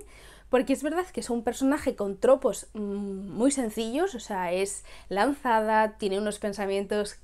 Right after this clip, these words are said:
que hacen gracia, es un personaje sencillo de hacer. Pero luego tiene un trasfondo, unos miedos,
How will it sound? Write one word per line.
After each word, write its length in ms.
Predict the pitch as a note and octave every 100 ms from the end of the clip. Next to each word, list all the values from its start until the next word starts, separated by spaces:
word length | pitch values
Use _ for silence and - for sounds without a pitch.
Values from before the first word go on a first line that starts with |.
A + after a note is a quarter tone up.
| - -
que 100 | -
hacen 340 | A3 - B3+ D#4+
gracia, 720 | B3+ A3+ A3 - A#3 A3+ A3+ - - - - - - - -
es 240 | C4 C#4+
un 140 | F4+ C#4
personaje 380 | A3 A3+ B3 C4+
sencillo 540 | - D#3+ - F3+ F3
de 60 | F3
hacer. 260 | - - - - - -
Pero 240 | B3 B3
luego 320 | C#4 D4 A3
tiene 220 | G#3+ C4 F4
un 120 | G#4
trasfondo, 840 | F#4 C#4+ - - G#3+ G3 F#3+ F3+
unos 340 | - B3+ E4 C#4+
miedos, 680 | B3+ A#3 A3 G3+ F#3 F3+